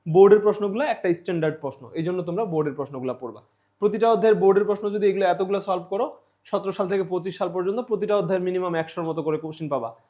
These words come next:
আশিটা থেকে একশোটা করে প্রশ্ন। এই প্রশ্নগুলো সমাধান করলে তোমার বাংলার প্রিপারেশনটা কমপ্লিট হয়ে যাবে।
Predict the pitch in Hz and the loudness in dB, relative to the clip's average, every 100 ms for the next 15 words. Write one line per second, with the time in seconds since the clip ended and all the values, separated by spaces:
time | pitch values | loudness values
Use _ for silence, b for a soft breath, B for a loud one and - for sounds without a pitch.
0 | _ 151 156 170 165 160 151 - 143 131 | _ -8 -6 -4 -4 -4 -4 -4 -10 -8
1 | 127 131 123 - _ _ _ _ 190 196 | -10 -10 -12 -16 _ _ _ _ 2 2
2 | 196 214 214 220 208 185 202 196 220 262 | 0 -2 -2 -2 -4 -4 -4 -4 -4 -4
3 | 202 170 160 165 156 156 151 160 214 196 | -4 -2 -2 -2 -4 -6 -6 -6 -10 -8
4 | 143 131 131 113 - | -8 -10 -10 -10 -12